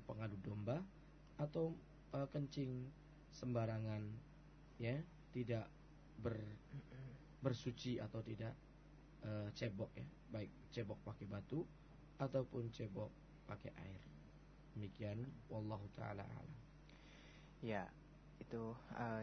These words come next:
Speaker 2: jawaban, ya, dari Mas Dodik di via internet, ya. Ada pertanyaan kembali dari salah seorang akhwat di daerah pesisir. "Assalamualaikum, Pak Ustadz."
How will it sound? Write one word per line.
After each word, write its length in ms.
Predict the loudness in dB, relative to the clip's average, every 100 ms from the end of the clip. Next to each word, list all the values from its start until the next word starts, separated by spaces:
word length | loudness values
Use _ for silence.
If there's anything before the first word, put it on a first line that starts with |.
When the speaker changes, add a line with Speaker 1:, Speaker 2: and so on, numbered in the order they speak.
| 2
Speaker 2:
jawaban, 420 | 2 4 4 6
ya, 180 | 4 4
dari 300 | 4 4 4
Mas 240 | 2 4
Dodik 300 | 8 8 8 4
di 420 | 4 6 8 6 6
via 180 | 6 6
internet, 380 | 6 6 6 6
ya. 160 | 6 6 6 -4 -12 -12 -12 -12 -14 -4 2
Ada 440 | 8 10 10 8 2 -14 -14 -2
pertanyaan 480 | 2 4 6 6 6
kembali 440 | 8 8 10 8
dari 440 | 6 6 6 4 4
salah 240 | 2 2
seorang 240 | 2 2 4 6
akhwat 240 | 4 2 -2 -2
di 320 | 2 2 0 -6 -14 -14 -14 -14 -16 -2
daerah 320 | 2 2 0 -2
pesisir. 520 | -6 -2 -2 6 6 6 -2 -12 -16 -14 -14 -14 -10 -2
"Assalamualaikum, 680 | 4 8 8 8 8 8 6
Pak 80 | 4
Ustadz." 360 | 2 2 0